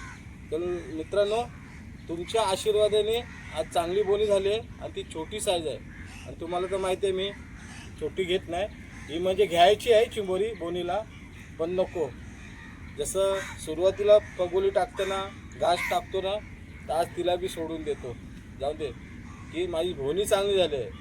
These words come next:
भले होडीत नाही, समुद्रात तर झाली आहे. ही बघा,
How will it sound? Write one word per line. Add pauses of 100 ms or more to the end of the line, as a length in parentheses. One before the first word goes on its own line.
(380)
भले
होडीत
नाही, (680)
समुद्रात (100)
तर
झाली
आहे. (220)
ही
बघा,